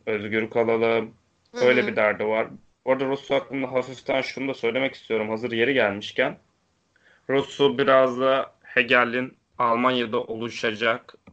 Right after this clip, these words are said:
Speaker 1: hani, aydınlanmayla esasında z-, dip-,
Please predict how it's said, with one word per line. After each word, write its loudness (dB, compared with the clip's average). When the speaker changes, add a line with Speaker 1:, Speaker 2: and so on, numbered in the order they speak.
Speaker 1:
hani, -4
aydınlanmayla 2
esasında -2
z-, -8
dip-, -10